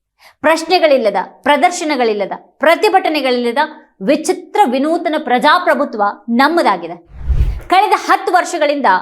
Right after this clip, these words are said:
ಮಡಿಲ ಮೀಡಿಯಾದ ಅರಚಾಡುವಂತಹ ಆಂಕರ್ಗಳು ಪ್ರಧಾನಿಯ ಸೇವೆಯಲ್ಲಿದ್ದು ಪತ್ರಿಕೋದ್ಯಮವನ್ನ ಕೊಚ್ಚೆಗೆ ತಳ್ಳಿದ್ದಾರೆ.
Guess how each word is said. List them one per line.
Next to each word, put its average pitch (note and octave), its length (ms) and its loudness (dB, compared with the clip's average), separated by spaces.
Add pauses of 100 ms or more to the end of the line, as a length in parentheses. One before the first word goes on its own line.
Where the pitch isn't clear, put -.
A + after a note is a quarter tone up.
(280)
ಮಡಿಲ E4+ 420 4
ಮೀಡಿಯಾದ D#4+ 400 0 (180)
ಅರಚಾಡುವಂತಹ D#4+ 960 2
ಆಂಕರ್ಗಳು C4+ 720 -4
ಪ್ರಧಾನಿಯ C#4+ 600 0
ಸೇವೆಯಲ್ಲಿದ್ದು F4 840 0 (280)
ಪತ್ರಿಕೋದ್ಯಮವನ್ನ E4 920 0 (220)
ಕೊಚ್ಚೆಗೆ D#4+ 460 0
ತಳ್ಳಿದ್ದಾರೆ. F#3+ 560 -6